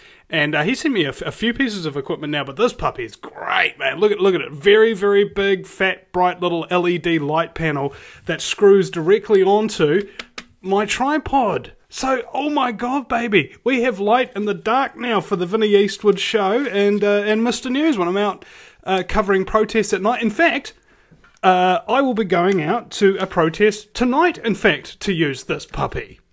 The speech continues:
All right? Uh, out, out in G I, Glen Innes, for those of you who aren't, uh, locals, <clears throat> there are a whole bunch of state houses that were built way back in the day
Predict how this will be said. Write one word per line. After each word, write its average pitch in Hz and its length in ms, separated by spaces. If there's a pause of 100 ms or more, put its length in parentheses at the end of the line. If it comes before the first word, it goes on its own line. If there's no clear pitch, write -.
(120)
All 165 120
right? 226 280 (380)
Uh, 175 180
out, 214 380
out 247 220
in 214 80
G 214 240
I, 185 260
Glen 190 300
Innes, 156 260
for - 140
those 143 200
of 139 80
you 143 120
who 147 120
aren't, 139 380
uh, 139 160
locals, 160 420
<clears throat> - 40 (1400)
there 247 260
are 233 140
a 214 60
whole 220 140
bunch 214 180
of 180 80
state 226 280
houses 208 480 (380)
that 202 100
were 202 80
built 214 340
way 269 180
back 247 240
in 202 80
the 185 80
day 156 340